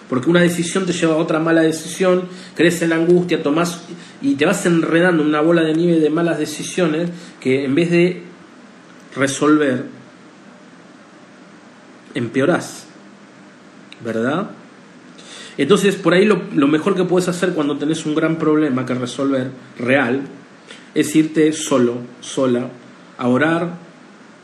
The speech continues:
a conectarte con Dios y a buscar la sabiduría divina.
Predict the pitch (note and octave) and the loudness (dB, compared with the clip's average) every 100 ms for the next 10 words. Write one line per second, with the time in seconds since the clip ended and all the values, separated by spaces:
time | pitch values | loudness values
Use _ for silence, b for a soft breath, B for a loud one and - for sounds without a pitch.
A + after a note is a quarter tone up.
0 | - B2+ - B2+ B2 D3+ D#3+ D3 C#3+ C#3+ | -16 -10 -2 -2 0 -2 -2 -2 0 2
1 | F3 F3 D#3+ E3 - C3+ C3+ E3+ E3+ - | 2 2 0 -2 -4 -4 -2 -2 -2 -2
2 | C3+ C#3 C3+ C#3+ E3 C#3 C3+ F#3+ C3 | 0 4 4 4 4 2 2 2 0